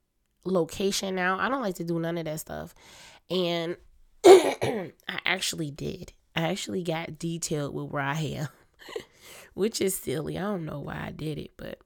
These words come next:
it is what it is. But, um,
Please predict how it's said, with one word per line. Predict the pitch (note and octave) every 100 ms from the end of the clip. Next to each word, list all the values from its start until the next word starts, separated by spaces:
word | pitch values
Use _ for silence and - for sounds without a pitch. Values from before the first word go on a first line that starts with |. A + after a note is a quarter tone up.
| _ _ _ _ _ -
it | F3
is | D#3+ D#3+
what | -
it | -
is. | - - - - _ _ _ _ _ _ _ _ - -
But, | E3 E3+
um, | F3 E3+ D#3